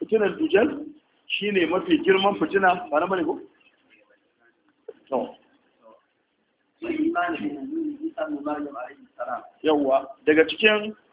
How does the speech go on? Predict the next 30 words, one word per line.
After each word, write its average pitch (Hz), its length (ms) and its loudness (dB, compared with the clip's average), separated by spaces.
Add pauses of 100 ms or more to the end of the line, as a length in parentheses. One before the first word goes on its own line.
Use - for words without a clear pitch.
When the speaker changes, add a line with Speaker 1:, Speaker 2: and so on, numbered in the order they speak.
(380)
Speaker 1:
abin 175 260 6
da 175 60 6
ya 170 120 8
zamanto 175 460 4
wajibi 170 680 6 (400)
ahlus 175 380 4
sunna 180 340 6
su 151 80 0
yi 160 180 2
imani 180 260 4
da 143 80 2
shi, - 360 2 (580)
akwai 185 300 6 (100)
imani 196 560 4
da 147 120 4 (100)
saukan 160 420 4
Annabi 160 440 2
Isa 180 440 6 (760)
dan 170 180 2
Maryam 160 320 4 (380)
alaihi 160 360 4
salam. 143 340 6 (1500)
Speaker 2:
ينزل 302 720 -4
فيقتل 302 420 -8
الدجال. 247 600 -8 (400)
Speaker 1:
Annabi 208 400 0
Isa 202 180 6
dan 196 140 4
Maryam 196 340 4
zai 202 140 8